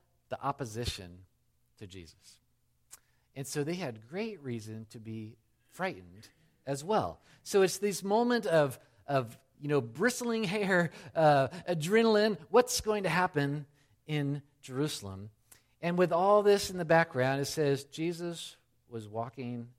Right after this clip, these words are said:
ahead of them. He just resolutely just gets up and marches toward Jerusalem, where it's all about to happen. So we see the response is that they were amazed, and those followed were what?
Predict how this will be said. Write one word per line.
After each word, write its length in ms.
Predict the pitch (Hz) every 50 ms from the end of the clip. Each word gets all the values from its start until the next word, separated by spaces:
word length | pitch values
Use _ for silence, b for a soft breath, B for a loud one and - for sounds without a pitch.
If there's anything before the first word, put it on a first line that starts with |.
| _ -
ahead 240 | 95 92 107 92 92
of 80 | 85
them. 220 | 87 87 87 85 85 _ _ _ _ _ - - _ _ -
He 80 | 147 143
just 220 | 147 139 - -
resolutely 800 | 113 139 165 180 185 190 156 147 151 151 143 143 139 139 139 - _ _ _
just 240 | - 123 110 - _ _ _ _ -
gets 200 | 165 165 - 151
up 280 | 139 139 139 139 _ _ _ _ _ -
and 100 | 107 101
marches 600 | 101 101 101 98 101 113 - - 120 117 107 - _
toward 220 | - 127 127 131 _
Jerusalem, 320 | 135 147 123 120 - - _ _ -
where 160 | 95 98 98
it's 160 | 95 95 - -
all 420 | - 107 107 113 117 123 123 123 _ _ _ _ _ _ _ _ _ _ _ -
about 400 | 101 95 101 98 104 101 - _ _ _ _ _
to 60 | - 113
happen. 360 | - 110 98 - - 92 85 85 90 _ _ _ _ _ _ _ _ _ _ _ _ _ _ _ _ B B B B B B
So 440 | B - - 170 160 151 147 151 143
we 120 | 151 156
see 160 | 147 - 185 175
the 140 | 160 165
response 580 | 147 151 143 - - 196 214 226 220 220 - -
is 240 | 170 180 180 165 160
that 240 | 180 175 170 165 170
they 140 | 180 185
were 340 | 180 175 175 170 170 160 165 b b b -
amazed, 760 | 147 143 147 160 190 220 214 185 165 170 185 196 180 - -
and 260 | 143 156 147 143 147
those 220 | 156 160 156 156 -
followed 640 | - 165 160 170 170 170 170 165 160 156 147 143
were 420 | 156 135 143 147 143 139 131 131 131
what? 360 | 131 139 165 190 202 -